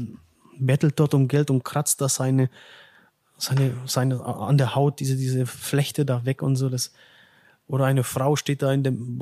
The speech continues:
mit den anderen zusammen, äh, hat so einen Spaghetti-Träger, hier siehst du irgendwelchen Ausschlag und, äh, gezeichnet, wirklich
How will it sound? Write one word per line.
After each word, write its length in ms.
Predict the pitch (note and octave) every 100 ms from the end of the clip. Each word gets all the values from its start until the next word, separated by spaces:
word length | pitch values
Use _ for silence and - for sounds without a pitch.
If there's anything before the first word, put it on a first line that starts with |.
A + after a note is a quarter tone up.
| B2
mit 220 | C3+ C3+
den 100 | C3
anderen 300 | B2+ D3 C#3+
zusammen, 520 | C#3 C3+ B2+ B2+ C3 B2 - _ _ _ _ _ -
äh, 160 | -
hat 100 | A#2+
so 120 | -
einen 40 | C#3
Spaghetti-Träger, 760 | - B2+ C#3 C#3+ - C3+ C3
hier 180 | B2+ C3+
siehst 200 | C3 C3
du 40 | B2+
irgendwelchen 400 | C3 B2+ C3+ -
Ausschlag 680 | - C3+ D3+ - C#3+ C#3 C#3
und, 220 | C3 C3+
äh, 60 | - - B2+ - _ _ _ _ _ -
gezeichnet, 1040 | C#3 - - D#3+ F3+ - D3+ C3 - C#3
wirklich 600 | D3 - C#3+ C3+ - -